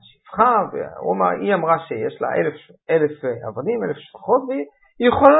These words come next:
לעשות ביניהם זיווגים. כן, היא יכולה לעשות התאמות שכליות, היא תסתכל, תבין, שטחנית, היא תראה, זה מתאים לזה, זו מתאימה לזה, כן, ככה, תעשה התאמות, והיא תשדך אותה, מה הבעיה? רבי יוסי אמר, את לא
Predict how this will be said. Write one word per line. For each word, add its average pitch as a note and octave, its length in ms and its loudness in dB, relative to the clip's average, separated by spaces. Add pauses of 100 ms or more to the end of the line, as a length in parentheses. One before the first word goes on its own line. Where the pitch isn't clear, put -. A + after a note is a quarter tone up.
לעשות D#4+ 220 -2
ביניהם D#4+ 320 2
זיווגים. B3+ 500 -2 (760)
כן, - 200 -10
היא E4 80 -6
יכולה E4+ 340 0 (760)
לעשות A3 260 -2 (100)
התאמות C#4 440 4 (140)
שכליות, A#3 600 -2
היא F#3 80 -6
תסתכל, G3 640 0
תבין, F3+ 320 -2
שטחנית, A3 640 -4 (540)
היא F4 140 -10
תראה, F#3 220 -4 (360)
זה F#3 120 0
מתאים B2+ 340 -6
לזה, F#3+ 260 0 (520)
זו E3+ 100 0 (100)
מתאימה A2 360 -12
לזה, G#3+ 300 2 (500)
כן, - 180 -8 (460)
ככה, G#3+ 220 0 (540)
תעשה G#3+ 200 0 (100)
התאמות, D3 280 -2
והיא B3+ 120 -10
תשדך F#4 400 -2
אותה, F#4+ 240 -4
מה G3 80 4
הבעיה? A3+ 420 2
רבי B3+ 140 -2
יוסי C4 240 -2
אמר, C4 220 0
את A3 120 -2
לא G3+ 40 -4